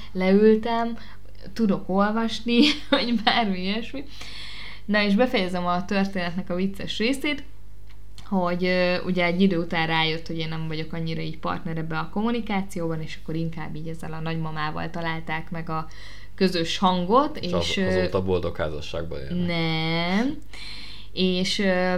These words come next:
Speaker 1: hát néha azért így felkaptam a fejem, ö, és nekem az szűrődött le az ő beszélgetésükből, hogy így előkerültek ilyen közös ismerősök, szóval valahogy így kiderült, hogy van, vannak közös kapcsolódási pontok közöttük,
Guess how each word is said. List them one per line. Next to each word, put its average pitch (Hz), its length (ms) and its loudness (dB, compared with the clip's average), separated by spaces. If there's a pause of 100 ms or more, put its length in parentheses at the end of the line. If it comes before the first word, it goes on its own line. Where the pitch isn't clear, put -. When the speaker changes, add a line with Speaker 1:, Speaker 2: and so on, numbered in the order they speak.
(180)
Speaker 1:
hát 190 120 4
néha 294 220 4
azért 180 220 2
így 165 100 0
felkaptam 196 440 -4
a - 60 -4
fejem, 247 480 2
ö, 170 500 -4
és 185 140 -2
nekem 196 240 2
az 180 200 2
szűrődött 160 680 -2
le 160 140 -2
az 151 180 -2
ő 151 140 0
beszélgetésükből, 185 1080 -2
hogy 151 160 -4
így 143 160 -6
előkerültek 160 640 -6
ilyen 160 160 -8
közös - 320 -4
ismerősök, 190 680 0
szóval - 240 0
valahogy 196 380 2
így 165 120 -4
kiderült, 165 420 -2
hogy 160 140 -4
van, 165 400 -2
vannak 165 280 -4
közös 160 360 -4
kapcsolódási 156 840 -6
pontok 156 440 -6
közöttük, 254 560 -2